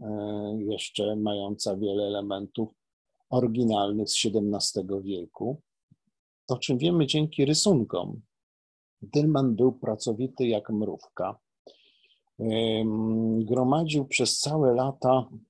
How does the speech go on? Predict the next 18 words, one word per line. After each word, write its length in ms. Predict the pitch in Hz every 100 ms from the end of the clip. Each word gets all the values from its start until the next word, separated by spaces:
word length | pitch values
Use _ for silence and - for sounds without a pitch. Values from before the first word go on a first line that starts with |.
| _ _ _ _
ogromne 460 | 110 104 131 151 151
archiwum 500 | 131 - 185 156 139
swoich 580 | - - 147 143 135 _ _ _ _ _ _ _ _ _ _ _
dokonań, 760 | 110 113 117 160 117 92 98 107 _ _ _ _ _ _ _ _ _ _
e, 380 | 107 110 110 110
w 80 | -
tym 360 | - 117 120 98
właśnie 680 | 95 90 - 110 107 110 117
rysunków 540 | 120 - 156 - -
architektonicznych, 1040 | 90 - 95 92 - 98 90 87 - 160
które 280 | - 240 233 - _ _
w 180 | 101 98
dużej 340 | 127 156 160 120
mierze 300 | 113 143 139
do 120 | 104
naszych 320 | 104 - 151
czasów 280 | - - 165
przetrwały 760 | - 262 - - 98 95 101